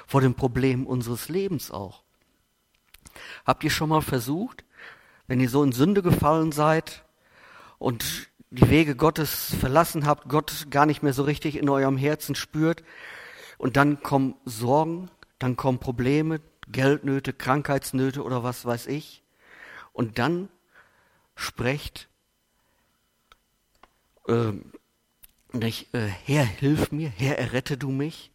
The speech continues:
wie schwer das fällt, dieses Wort zu sp-, zu sprechen,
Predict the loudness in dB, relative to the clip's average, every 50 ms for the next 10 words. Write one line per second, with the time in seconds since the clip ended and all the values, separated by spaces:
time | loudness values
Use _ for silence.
0 | _ _ _ _ _ _ _ _ _ _ -4 -2 0 2 2 0 0 0 0 0
1 | 0 0 0 -4 -4 -4 -8 -6 -4 -4 -4 -4 -4 -8 -10 -18 _ _ _ _
2 | _ _ _ _ _ _ _ _ -8 -6 -4 -4 -4 -4 -4 -4 -4 -2 -2 -4
3 | -4 -6 -12 -14 -14 -16 -20 -18 -14 -12 -12 -12 -12 -10 -8 -8 -8 -8 -10 -12
4 | -12